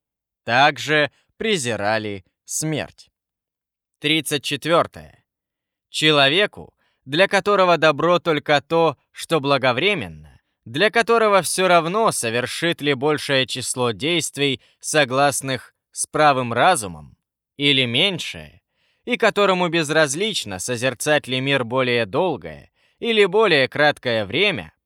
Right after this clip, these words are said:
такому человеку и смерть не страшна. Тридцать пятое.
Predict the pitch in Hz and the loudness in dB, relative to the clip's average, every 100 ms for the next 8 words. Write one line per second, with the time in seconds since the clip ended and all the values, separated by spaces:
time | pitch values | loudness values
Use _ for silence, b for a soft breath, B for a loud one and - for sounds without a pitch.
0 | _ _ _ _ _ _ 131 131 143 143 | _ _ _ _ _ _ 0 0 0 -2
1 | 127 - 113 107 101 113 180 - 76 _ | -4 -6 -4 -2 -2 -2 -4 -6 -20 _
2 | _ _ _ _ - 135 127 - 117 175 | _ _ _ _ -8 -6 -4 -6 -2 0
3 | 170 - - _ _ _ 120 131 - - | 0 -4 -20 _ _ _ -8 -6 -6 -4
4 | 110 - 110 82 - _ _ _ _ _ | -6 -6 -12 -16 -20 _ _ _ _ _
5 | _ _ _ _ _ 127 151 170 - 160 | _ _ _ _ _ -2 0 0 -4 -6
6 | 143 - - 151 95 - 73 | -6 -8 -2 0 0 -8 -20